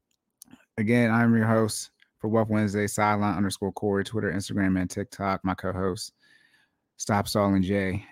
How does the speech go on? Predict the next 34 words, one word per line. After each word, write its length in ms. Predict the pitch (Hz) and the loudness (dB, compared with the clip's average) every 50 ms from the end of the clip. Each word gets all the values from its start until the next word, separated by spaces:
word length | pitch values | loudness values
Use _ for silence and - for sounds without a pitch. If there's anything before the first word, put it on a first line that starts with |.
| - - - | -16 -10 -8
A 60 | 92 | -8
K 100 | 90 - | -6 -4
A 160 | 85 82 95 90 | -4 -2 -4 -4
Jordan, 580 | 78 95 98 98 98 95 92 92 92 90 87 | -2 -2 0 0 2 2 2 2 2 0 0
is 120 | 87 87 92 | -2 -4 -4
on 500 | 90 90 87 87 87 85 85 85 92 90 - _ - | -2 -2 -2 -2 -4 -4 -6 -6 -8 -10 -12 _ -10
Twitter, 260 | - - 104 95 92 | -4 -2 0 0 0
Instagram, 460 | 82 92 - - 101 98 95 90 80 | 0 -2 -2 -2 0 2 2 2 0
and 160 | 80 90 90 | 0 -2 -4
TikTok 560 | - - - 98 90 - - 95 87 87 - - | -4 -4 -4 -4 -4 -2 -2 0 0 0 -2 -4
as 340 | - 90 92 90 85 - - | -4 -2 -2 -2 -2 -4 -2
well. 400 | 95 98 98 98 98 98 95 95 _ - - - - - _ | 0 0 2 2 2 0 -2 -4 _ -18 -20 -20 -20 -16 _
But 120 | - 107 104 | -2 0 0
before 200 | 101 - 120 110 | 4 6 6 8
I 80 | 107 | 8
get 160 | 110 104 104 101 | 8 6 4 2
started, 480 | - - 110 107 107 107 104 101 98 98 - _ _ _ _ _ - | 2 4 6 6 8 6 6 4 2 0 -4 _ _ _ _ _ -16
'cause 120 | - - | -10 -6
we 80 | 101 101 | -2 0
get 120 | 95 90 | 0 0
straight 240 | - - 104 98 92 | 2 2 2 4 4
to 120 | - 104 | 4 4
it 60 | 101 95 | 6 6
on 100 | 98 98 | 6 6
Wealth 220 | 101 101 101 92 | 6 6 6 4
Wednesdays, 400 | 104 104 107 98 101 110 110 107 | 4 2 4 4 4 4 6 8
y'all 160 | 170 185 202 | 10 12 12
know, 340 | 202 208 208 185 160 139 - - - - - - - - - - - _ _ _ _ _ _ | 12 12 12 12 12 10 6 0 -16 -18 -18 -16 -16 -18 -20 -20 -20 _ _ _ _ _ _
y'all 140 | - 269 269 | 10 10 12
gotta 140 | 240 233 214 | 12 12 10
hit 100 | 220 196 | 10 10
that 160 | 220 214 214 | 10 8 8
like 220 | 220 220 220 202 | 8 8 6 6
button, 360 | 190 220 214 208 202 196 - | 6 6 6 6 6 4 2